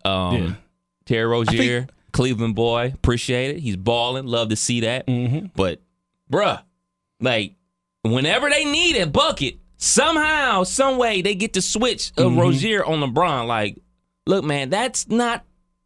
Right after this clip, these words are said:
Speaker 1: the play, bro.
Speaker 2: Right.
Speaker 1: Like,
Speaker 2: And
Speaker 1: blitz
Speaker 2: earlier
Speaker 1: him,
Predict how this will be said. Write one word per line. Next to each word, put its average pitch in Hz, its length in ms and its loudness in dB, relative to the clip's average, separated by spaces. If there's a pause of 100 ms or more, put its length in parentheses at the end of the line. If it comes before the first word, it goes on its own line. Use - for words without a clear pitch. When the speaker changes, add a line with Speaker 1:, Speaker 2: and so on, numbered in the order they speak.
Speaker 1:
the 190 100 4
play, 269 340 2
bro. 135 220 0
Speaker 2:
Right. 131 160 -2
Speaker 1:
Like, 143 300 -2 (360)
Speaker 2:
And - 120 2
Speaker 1:
blitz 185 400 6
Speaker 2:
earlier 240 120 2
Speaker 1:
him, 214 220 -2